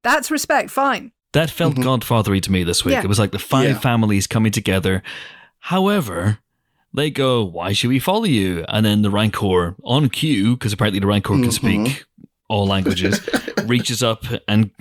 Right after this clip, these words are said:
Speaker 2: and grabs the, uh, the, grabs the table from, from underneath. And there, everyone immediately goes, "Oh shit, he's got a Rancor," rather than thinking, "All right, well, I just won't come and see you then, but I'll still," <laughs>
Speaker 3: <laughs>
Speaker 2: because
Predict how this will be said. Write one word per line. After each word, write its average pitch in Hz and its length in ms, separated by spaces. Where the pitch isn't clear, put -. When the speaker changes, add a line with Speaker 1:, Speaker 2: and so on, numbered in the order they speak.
Speaker 2:
and 110 140
grabs 107 500
the, 101 320
uh, 95 220
the, - 280
grabs 98 320
the 98 140
table 95 420
from, 95 320
from 101 160
underneath. 95 480
And 143 500
there, 135 400
everyone 123 320
immediately 117 320
goes, 104 380
"Oh 104 140
shit, 127 300
he's 107 200
got 120 160
a 101 40
Rancor," 107 540
rather 127 200
than 127 120
thinking, 113 480
"All 123 100
right, 110 340
well, 131 140
I 135 60
just 156 220
won't 151 200
come 127 160
and 107 140
see - 260
you 139 220
then, 95 360
but 135 120
I'll 127 100
still," 139 400
<laughs> 175 500
Speaker 3:
<laughs> - 400
Speaker 2:
because 139 540